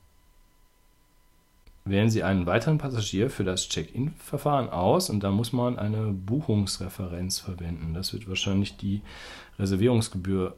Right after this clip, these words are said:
äh, Nummer sein. Das versuchen wir jetzt mal mit den Mitreisenden. Moment mal. Erstmal der Nachname. Und jetzt geben wir die Buchungsnummer ein.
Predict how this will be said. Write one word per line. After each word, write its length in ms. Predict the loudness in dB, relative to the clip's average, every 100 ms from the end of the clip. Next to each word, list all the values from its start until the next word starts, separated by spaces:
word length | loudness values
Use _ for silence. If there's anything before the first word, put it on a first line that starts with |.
| -2
äh, 200 | 2 4
Nummer 340 | 4 4 4
sein. 360 | 4 2 0 -2 -10 -20 0
Das 220 | 4 4
versuchen 440 | 4 2 4 2 4
wir 80 | 4
jetzt 180 | 4
mal 280 | 4 4 2 2
mit 340 | 2 2 -6
den 320 | 2 4 4 4
Mitreisenden. 1040 | 4 4 4 4 4 2 4 6 6 4
Moment 400 | 2 2 2 2
mal. 340 | 2 4 4 2 0 -6 -10 -12 -14 -14 -8
Erstmal 320 | -8 -2 -2
der 140 | 0 0
Nachname. 640 | 0 0 2 2 2 -2 -6 -18 -20 -20 -20 -20 -20 -16 -12 -12 -14 -14 -14 -12 -10 -10 -10 -12 -12 -10 -8 -8 -4 -4 -4 -14 -18 -18 -18 -20 -20 -20 -20 -20 -16 -16 -10 -2
Und 160 | 2
jetzt 240 | 2 0 0
geben 280 | 2 2 2
wir 260 | 2 2 0
die 320 | -4 -2 -4 -4
Buchungsnummer 1500 | -4 -2 0 0 0 -4 -12 -18 -6 0 2 4 2 0 -2
ein. 220 | 0 0